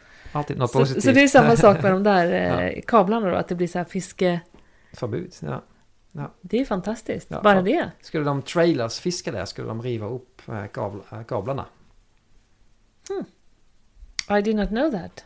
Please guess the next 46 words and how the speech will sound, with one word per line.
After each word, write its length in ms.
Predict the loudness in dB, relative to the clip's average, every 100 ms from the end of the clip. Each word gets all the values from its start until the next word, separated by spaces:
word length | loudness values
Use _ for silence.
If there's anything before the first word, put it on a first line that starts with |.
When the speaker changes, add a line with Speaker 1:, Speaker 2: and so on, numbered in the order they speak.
| _
Speaker 2:
Det 120 | -10 -4
var 60 |
Speaker 1:
Mm. 100 | 0
Speaker 2:
dagens 340 | 2 2 0 -4
positiva 400 | -4 -2 -2 -2
nyhet 360 | 0 0 0
som 100 | -2
Speaker 1:
Ja. 60 | -4
Speaker 2:
man 80 | -4
fick 120 | -6
reda 220 | -6 -6
på. 140 | -10 -14 -6
Speaker 1:
Det 60 | -2
är 60 |
en 80 | 0
väldigt 340 | 2 2 2
hoppfull 360 | -2 -6 -6 -6
bransch. 300 | -2 -2 -4
Om 100 | -6
man, 260 | -6 -6 -8 -12 -14
om 140 | -10 -6
man 160 | -6
vill 300 | -6 -8 -6
jobba 200 | -4 -2
i 40 | -4
en 100 | -4
bransch 240 | -4 -4
som 140 | -6
är 60 | -4
växande 580 | -4 -4 -6 -4 -4 -6
och 240 | -6 -8
är 60 | -8
hoppfull 680 | -6 -6 -6 0 2 0 -4 _ _ _
med 280 | -10 -8 -4
goda 220 | -2 0
nyheter 400 | 0 -2 -4 -6
varje 320 | -4 -4 -4
månad, 440 | -4 -4 -6 -8 -12 -20
så 220 | -16 -14
skulle 200 | -10 -8
jag 80 | -8
säga 220 | -8 -8
gå 240 | -6 -6 -6
i 180 | -8 -10
förnyelsebar 500 | -12 -12 -10 -8 -8
energi. 340 | -8 -8 -8